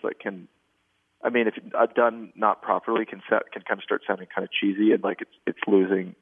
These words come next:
it's losing, like, touch with, with the old kind of feeling that some of those old records have. So it was, like, a lot of stuff like that, and, like,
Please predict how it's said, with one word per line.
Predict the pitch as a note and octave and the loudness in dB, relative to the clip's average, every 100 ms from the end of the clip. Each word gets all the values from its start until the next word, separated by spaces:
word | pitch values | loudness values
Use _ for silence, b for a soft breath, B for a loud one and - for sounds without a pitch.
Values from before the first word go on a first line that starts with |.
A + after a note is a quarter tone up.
| _ _ _ | _ _ _
it's | - - | -6 0
losing, | G2+ G2 G2 | 0 2 0
like, | F#2 E2+ - - _ _ - | 0 -6 -8 -18 _ _ -2
touch | G#2+ G2+ - | 4 4 6
with, | G2+ - - | 4 4 -6
with | - - | -2 2
the | A#2+ A#2 - | 4 2 0
old | - - - | -4 -4 -4
kind | G2+ | -6
of | G2 - | -4 -4
feeling | G#2 G2 F#2+ - | -2 -2 -6 -4
that | A#2 - - | -6 -6 -8
some | F#2+ | -4
of | F#2 | -4
those | G#2+ | -4
old | G#2+ | -4
records | A2 - - | -4 -6 -6
have. | - A2 _ B B B B - | -4 -4 _ B B B B 4
So | |
it | C3 | 6
was, | |
like, | B2 B2 | 4 2
a | |
lot | A#2+ B2+ | 2 2
of | B2+ | 0
stuff | - A#2+ | -8 -8
like | - - | -8 -2
that, | - - | -2 -2
and, | G2 G#2 | -12 -10
like, | F#2+ | -12